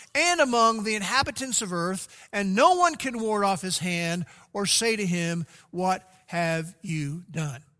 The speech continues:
He learned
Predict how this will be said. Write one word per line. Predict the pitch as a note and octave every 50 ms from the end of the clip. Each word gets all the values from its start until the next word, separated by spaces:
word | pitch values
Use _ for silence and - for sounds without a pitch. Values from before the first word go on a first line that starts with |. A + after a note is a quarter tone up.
| _ _ _ _ _ _ _ _ _ _ _ _ _ _ _ _ _ _ _ _ _ _ _ _ _ _ _ _ _ _ _ _ _ _ _ _
He | F3 F3
learned | F3 F3 F#3 G3+ A#3 B3 B3 B3+ B3+ A3+ F3